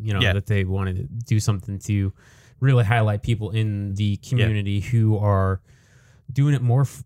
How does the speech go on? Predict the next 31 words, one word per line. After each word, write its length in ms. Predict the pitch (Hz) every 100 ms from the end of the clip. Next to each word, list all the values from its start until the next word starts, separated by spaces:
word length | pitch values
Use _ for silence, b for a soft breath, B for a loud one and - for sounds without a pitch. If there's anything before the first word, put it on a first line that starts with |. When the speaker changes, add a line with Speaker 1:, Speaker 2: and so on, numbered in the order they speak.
| -
Speaker 1:
again, 460 | 123 110 120 147
for 100 | 127 120
the 80 |
kind 160 | 120 127
of, 60 | 113
like, 100 | 107
the 120 | 104
love 480 | 101 110 117 92 107
of 580 | 104 107 104 95 - - _ -
photography 720 | - - 101 98 90 101 98
and 80 | 98
Speaker 2:
Yeah. 100 | 98
Speaker 1:
the 40 | 110
film 240 | - 98
photography 760 | 90 95 98 95 98 98 90 87
and 280 | 101 92 90
spreading 420 | 117 110 101 95
that. 260 | 92 90 -
So 340 | - 98 90 95
good 120 | 147 156
on 180 | 165
you, 100 | 160
Impulsive. 420 | 143 135 151 113 - 127 107
Speaker 2:
Yes, 380 | 110 117 - - -
Em, 240 | 123 127
you're 120 | 110 113
doing 180 | 123 120
an 100 | 120
awesome 300 | 120 127 117
job, 240 | 113 113
man. 420 | 113 110 107 101